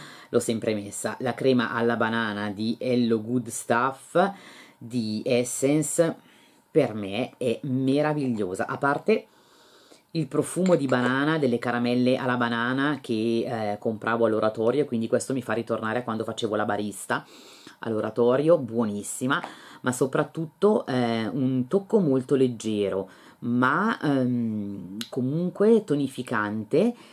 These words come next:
e, eh, soprattutto non andava a, eh, ungermi la pelle, quindi io l'ho utilizzata sia la sera che alla mattina, ma alla mattina come base trucco per me è perfetta. Adesso ne ho, eh, altre che sto provando, ma sicuramente questo è un must have, cioè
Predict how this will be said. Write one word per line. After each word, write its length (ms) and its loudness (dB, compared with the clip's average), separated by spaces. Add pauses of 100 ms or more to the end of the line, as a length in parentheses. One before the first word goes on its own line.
(200)
e, 160 4
eh, 200 0
soprattutto 720 0
non 140 2
andava 480 2
a, 340 0
eh, 80 -6
ungermi 500 0
la 120 2
pelle, 340 0
quindi 260 -4
io 120 6
l'ho 100 6
utilizzata 800 -2
sia 260 4
la 100 0
sera 280 2
che 100 -4
alla 80 0
mattina, 580 -6 (300)
ma 240 2
alla 180 0
mattina 580 -2
come 200 0
base 240 2
trucco 440 4
per 200 4
me 220 0
è 140 -4
perfetta. 720 -6 (320)
Adesso 440 2
ne 120 4
ho, 220 4
eh, 60 -4
altre 640 -2
che 100 -8
sto 160 -2
provando, 460 2
ma 100 2
sicuramente 680 -2
questo 500 2
è 280 0
un 320 -2
must 360 -4
have, 300 -2
cioè 220 -2